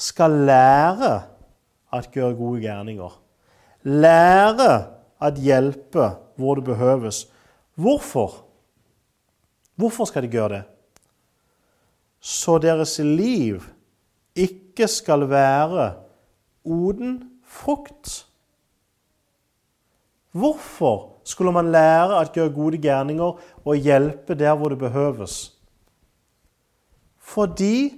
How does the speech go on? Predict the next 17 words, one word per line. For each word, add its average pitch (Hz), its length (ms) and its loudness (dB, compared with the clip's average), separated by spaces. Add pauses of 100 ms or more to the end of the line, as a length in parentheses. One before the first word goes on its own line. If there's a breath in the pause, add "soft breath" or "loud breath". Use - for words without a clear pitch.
(580)
hvis 196 220 0
ikke, 233 540 -2 (240)
så - 180 -6
ville 190 240 0
deres 180 340 0
liv 208 360 -4 (180)
være 190 280 0 (260)
uden 214 440 -4
frukt. - 600 -8 (2000)
Og 214 280 2
her 196 240 0
er 254 40 2
det 240 100 -2
viktig 226 260 0
å 220 60 0
få 214 160 -2
oss, - 140 -4